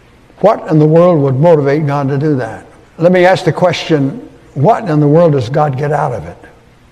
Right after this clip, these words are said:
But a life that continues to stay in a mess and need his help and grace and blessing. What does God get out of this?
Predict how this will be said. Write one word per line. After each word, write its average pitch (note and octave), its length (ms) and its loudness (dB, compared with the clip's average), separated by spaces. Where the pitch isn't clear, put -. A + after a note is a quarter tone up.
But D3+ 120 2
a D3 80 4
life F3+ 380 2
that E3 180 2
continues D#3+ 800 0
to D3 100 -6
stay E3 300 -2
in E3+ 100 0
a D#3+ 60 0
mess D3 400 -2
and C3+ 260 -4
need D#3 220 2
his C3 200 -8
help D3 300 -2
and B2+ 160 -6
grace C3+ 340 -6
and C3 120 -8
blessing. A#2 420 -14
What G2 100 -6
does A#3+ 140 -8
God D3 300 -8
get A#2+ 140 -10
out E2 220 -14
of D2+ 80 -20
this? - 400 -20